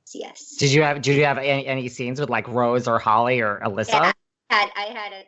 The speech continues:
Speaker 1: couple, yeah, I had some scenes, yeah.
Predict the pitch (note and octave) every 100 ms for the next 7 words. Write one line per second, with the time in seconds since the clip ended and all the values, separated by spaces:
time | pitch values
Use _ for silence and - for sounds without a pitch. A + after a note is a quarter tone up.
0 | _ A3 F#3+ F#3 F3 _ F#3 F3 D3 D3
1 | _ _ F#3+ G3+ F#3 _ F#3 F3+ E3+ F#3+
2 | F3 E3+ F3 - _ D#3+ C3